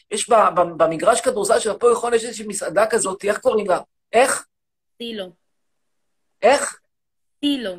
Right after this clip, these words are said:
Speaker 1: דיגו, שיש שם כמה, כל מיני קינוחים כאלה מזעזעים, כל מיני פיצה בצורת גרידה, גרידה בצורת פיצה, שווארמה בצורת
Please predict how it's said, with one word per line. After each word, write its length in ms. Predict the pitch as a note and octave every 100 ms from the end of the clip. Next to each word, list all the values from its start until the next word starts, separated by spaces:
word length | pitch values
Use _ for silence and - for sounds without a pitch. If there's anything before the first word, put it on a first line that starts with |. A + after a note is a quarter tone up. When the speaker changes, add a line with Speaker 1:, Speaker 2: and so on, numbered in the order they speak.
| E3 _ _ _ _ _ _ C#3
Speaker 1:
דיגו, 420 | A3+ G#3 D3+ A#2 -
שיש 280 | - G#3 A#3+
שם 120 | D4
כמה, 160 | C#4 C4
כל 60 | G#3
מיני 140 | D4
קינוחים 360 | - B3+ A3+ D4
כאלה 220 | D4 B3
מזעזעים, 640 | A#3+ - G#3+ F#3+ A#3+ C#4
כל 120 | A#3 B3
מיני 240 | B3 A#3
פיצה 340 | - C4+ -
בצורת 460 | G#3 G3+ G#3+ A3 E3
גרידה, 600 | D#3+ A3 D4+ D4+ B3 A3 G3+
גרידה 240 | A3+ A#3+ -
בצורת 400 | - G#3+ G3 -
פיצה, 580 | - E4+ E4 - A#3+ G3+ D#3 - - -
שווארמה 600 | A#3+ A3 B3+ B3+ B3+ A3+
בצורת 500 | G#3+ - G#3+ A3+